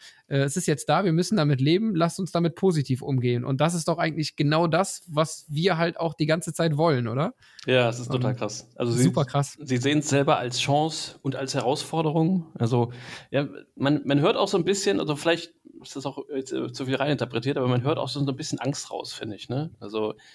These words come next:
Speaker 2: die haben langsam so, hab ich das Gefühl, so ein bisschen Druck. M-, wir müssen jetzt reagieren, ob sie wollen oder nicht, sonst, äh, ja, fährt der Zug einfach ohne sie ab.
Speaker 1: Ja.
Speaker 2: Und,
Speaker 1: Ja.
Speaker 2: äh, plötzlich müssen sie sich mit beschäftigen und das tun sie auch.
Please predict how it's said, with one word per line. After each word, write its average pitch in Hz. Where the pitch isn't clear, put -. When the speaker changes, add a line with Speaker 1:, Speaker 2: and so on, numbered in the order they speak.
Speaker 2:
die 110
haben 139
langsam 143
so, 131
hab 131
ich 139
das -
Gefühl, 135
so 127
ein 117
bisschen 123
Druck. 123
M-, 131
wir 131
müssen 196
jetzt 123
reagieren, 120
ob 135
sie 123
wollen 151
oder 139
nicht, 139
sonst, -
äh, 107
ja, 107
fährt 123
der 123
Zug -
einfach 123
ohne 123
sie 87
ab. 95
Speaker 1:
Ja. 131
Speaker 2:
Und, 110
Speaker 1:
Ja. 117
Speaker 2:
äh, 107
plötzlich 127
müssen 139
sie 127
sich 139
mit 143
beschäftigen 104
und -
das -
tun -
sie -
auch. -